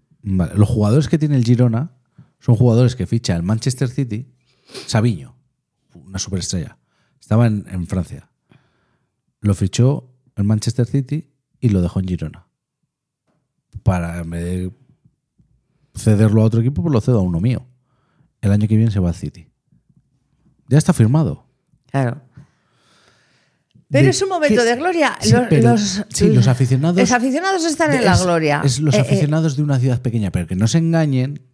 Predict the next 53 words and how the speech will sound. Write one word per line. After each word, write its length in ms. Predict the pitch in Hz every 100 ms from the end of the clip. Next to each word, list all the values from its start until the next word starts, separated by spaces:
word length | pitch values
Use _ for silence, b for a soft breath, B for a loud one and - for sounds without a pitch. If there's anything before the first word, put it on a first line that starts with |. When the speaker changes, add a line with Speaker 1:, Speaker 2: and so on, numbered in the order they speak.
| _
Speaker 2:
No, 340 | 180 247 247 214
pero 320 | 190 170 139
yo 160 | 185 196
creo 140 | 247
Speaker 1:
que 60 | 104
Speaker 2:
que 40 |
Speaker 1:
el 60 | 113
año 120 | 143
Speaker 2:
eso 80 | 139
Speaker 1:
que 120 | 147
viene, 400 | 147 143 135 151 _ _ -
Speaker 2:
A 80 | 131
Speaker 1:
si, 140 | 127 131
Speaker 2:
ver, 140 | 113
Speaker 1:
si 260 | - 104 98
Speaker 2:
a 60 |
lo 80 | 180
mejor 260 | 180 208 262
baja, 440 | 254 254 170 - _ _ -
a 100 | 151
lo 100 | 151
mejor 220 | 139 220
baja, 340 | 226 220 214 - B B B B
pero 380 | 170 165 165 -
es 100 | -
Speaker 1:
si 120 | 214 127
no 120 | 139
le 120 | 156
interesa 640 | 156 139 127 139 - 82 69 - _ _ _
Speaker 2:
al 120 | 135
Manchester, 580 | 135 202 220 214 240 294 -
pues 160 | 139
Speaker 1:
o, 200 | 127 123
Speaker 2:
ya 60 | 123
Speaker 1:
o 100 | 107 107
Speaker 2:
está. 160 | 110
Speaker 1:
dice 160 | 117 127
el 60 |
Manchester 420 | 113 110 110 110 95
City, 300 | 98 92 82
Joder, 480 | - 165 120 107 -
tú, 320 | 135 90 - _ _ _ _ _
once 320 | - 156 127 151
del 200 | 147 135
Girona 480 | 143 160 170 175 - _ _ _ _ _ _ -
que 100 | 101
se 100 | 117
han 120 | 127
revalorizado 640 | 127 127 123 117 120 147 156
un 220 | 120 107
quinientos 500 | - 107 117 120 107
por 180 | 104 85
cien. 220 | 73